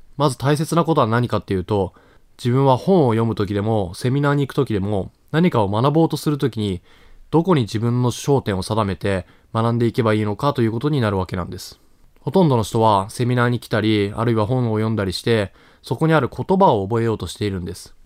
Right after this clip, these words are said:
本の中でどういうことが書かれてあるのか、その言葉を覚えようとしている。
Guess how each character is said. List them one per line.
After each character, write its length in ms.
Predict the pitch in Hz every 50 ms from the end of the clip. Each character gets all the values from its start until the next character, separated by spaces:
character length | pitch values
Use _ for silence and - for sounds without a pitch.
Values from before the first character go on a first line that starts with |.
| _ _
本 180 | - 151 143
の 80 | 135 123
中 220 | 120 117 - -
で 80 | 104 101
ど 180 | 101 120 147 170
う 80 | 165
い 40 | 143
う 40 | 120
こ 80 | -
と 80 | 131 143
が 140 | 156 160 131
書 100 | - 110
か 140 | - 120 117
れ 60 | 110
て 200 | - - 104 98
あ 80 | - 110 117
る 40 |
の 120 | 104 95 -
か、 200 | - 95 - - _ _ _ - - _ _ _ -
そ 120 | - 131
の 60 | 139
言 240 | 127 143 135 147 147
葉 120 | 175 185
を 140 | 151 110 101
覚 140 | 98 110 107
え 40 | 107
よ 80 | 101
う 40 | 92
と 100 | - 95
し 80 | - -
て 120 | - 98
い 40 | 95
る。 140 | - -